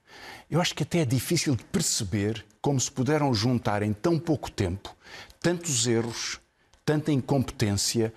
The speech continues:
tanto amadorismo e tanto desprezo,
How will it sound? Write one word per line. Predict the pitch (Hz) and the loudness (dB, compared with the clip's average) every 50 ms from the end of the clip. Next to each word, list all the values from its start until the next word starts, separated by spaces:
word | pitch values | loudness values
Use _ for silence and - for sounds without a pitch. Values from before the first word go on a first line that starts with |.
| - - _ _ _ | -10 -20 _ _ _
tanto | - 143 131 131 123 - 139 139 | -2 0 2 2 2 2 2 4
amadorismo | 135 156 156 123 139 123 110 98 92 87 92 98 110 120 - - - - - - - | 4 4 4 4 4 4 4 2 2 2 0 0 0 -2 -4 -10 -20 -20 -12 -4 -2
e | 160 | -2
tanto | 117 - - 160 160 165 165 165 - 175 175 165 | 0 0 2 2 2 2 2 2 2 2 2 2
desprezo, | 131 - - - - - - 147 151 160 180 175 151 110 - - - - | 2 0 0 -2 -2 -2 -2 0 2 2 2 2 2 0 -2 -2 -4 -6